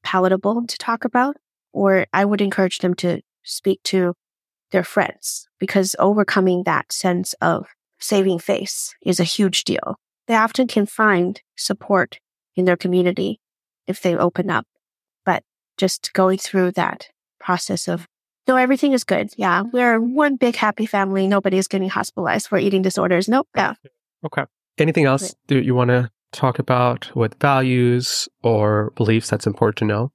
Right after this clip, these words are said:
Speaker 2: before we transition to the next part? Okay. So the next segment that I wanted to do was just to cover traditional Chinese medicine a little bit more. We know your parents are acupuncturists. We talked about food as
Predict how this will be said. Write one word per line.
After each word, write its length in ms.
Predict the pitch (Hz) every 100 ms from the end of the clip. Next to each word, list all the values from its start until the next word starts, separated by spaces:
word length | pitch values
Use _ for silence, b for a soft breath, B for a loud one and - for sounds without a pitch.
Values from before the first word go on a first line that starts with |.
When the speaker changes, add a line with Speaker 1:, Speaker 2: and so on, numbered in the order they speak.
| -
Speaker 2:
before 460 | 113 - 101 104 _ -
we 80 |
transition 520 | 110 104 101 - - 101
to 100 | -
the 100 | 101
next 220 | 101 -
part? 220 | - 113 - _ _ _ _ 151
Okay. 220 | - 110 -
So 160 | - 160
the 200 | 143 123 -
next 360 | 135 165 - -
segment 320 | - 110 104
that 100 | 104
I 240 | 104 98 98
wanted 260 | - 123 113
to 60 | -
do 140 | 104
was 120 | 104
just 540 | - 127 123 - - -
to 100 | -
cover 360 | 131 - 147 120
traditional 600 | - 123 113 107 - 120
Chinese 320 | - 110 107
medicine 280 | 113 104 110
a 20 |
little 160 | 98 104
bit 160 | 107
more. 320 | - 87 131 - -
We 120 | 110
know 120 | 101
your 240 | 98 95 - _ -
parents 260 | 101 -
are 80 | 101
acupuncturists. 800 | 95 - - 92 - - 110 - _ _ _
We 60 | 135
talked 360 | - - 170 -
about 200 | 180 -
food 200 | 139 123
as 160 | 110